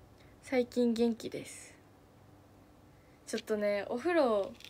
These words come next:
本当はもうちょっと早く上がってくる予定やったんやけど、ちょっと衣装をね、洗っとって、お風呂で。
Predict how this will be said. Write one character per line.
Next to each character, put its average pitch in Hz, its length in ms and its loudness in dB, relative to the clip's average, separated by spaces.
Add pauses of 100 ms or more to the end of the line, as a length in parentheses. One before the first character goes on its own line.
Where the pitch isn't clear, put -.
(640)
本 247 160 -6
当 285 100 0
は 285 100 4
も 262 160 0
う 247 60 -4
ち 277 120 -4
ょ - 20 -4
っ - 40 -6 (120)
と 196 360 -4 (200)
早 233 200 -6
く 240 140 -14
上 196 140 -2
が 202 80 -4
っ 202 40 -6
て - 200 -14
く - 120 -12
る 202 160 -10 (380)
予 208 100 -12 (120)
定 254 100 -2
や 247 140 -2
っ - 20 -12
た 214 160 -10
ん 190 60 -10
や 185 100 -16
け 196 80 -12
ど、 185 220 -10
ち - 180 -18
ょ - 40 -16
っ - 20 -16
と - 100 -14
衣 - 20 -10
装 339 220 -6 (160)
を 185 60 -14
ね、 214 180 -10 (680)
洗 220 160 -10
っ 214 60 -12 (200)
と 220 100 -10
っ 214 40 -14 (240)
て、 139 180 -10 (220)
お 202 40 -12
風 208 240 -14
呂 190 40 -8
で。 - 180 -12